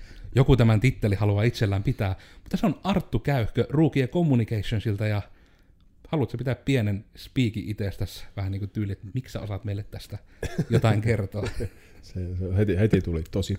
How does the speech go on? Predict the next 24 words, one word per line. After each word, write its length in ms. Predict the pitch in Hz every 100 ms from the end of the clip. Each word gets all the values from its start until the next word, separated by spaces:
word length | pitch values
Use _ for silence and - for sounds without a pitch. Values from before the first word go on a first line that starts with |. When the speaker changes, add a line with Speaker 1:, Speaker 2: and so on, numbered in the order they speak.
| -
Speaker 2:
paha 200 | 104 101
kysymys, 400 | 131 117 101 101
mutta 180 | 117
joo, 140 | 135 127
kiitos, 360 | 139 110 - -
kiitos, 240 | - 98
että 180 | 127 104
sain 180 | 101 98
tulla. 320 | 127 104 87 - -
Olen, 180 | 90 90
olen 240 | 104 90 87
tosiaan 320 | 87 92 85
Käyhkö 320 | 92 82 87
Arttu, 360 | 101 - 90 - - - - - - - - -
Ruuki 240 | 143 131
Communications 580 | 123 113 110 104 95 92
Oy 420 | 104 95 98 92 -
nimisen 360 | 98 95 90 90
viestintätoimiston 880 | 95 - 95 95 95 87 87 92 92 - - - - - - -
toinen 240 | 92 85
yrittäjä 440 | 101 104 - - 80
ja 140 | 80
toimitusjohtaja 840 | 82 85 80 - 80 80 - 65 69
ja 120 | 73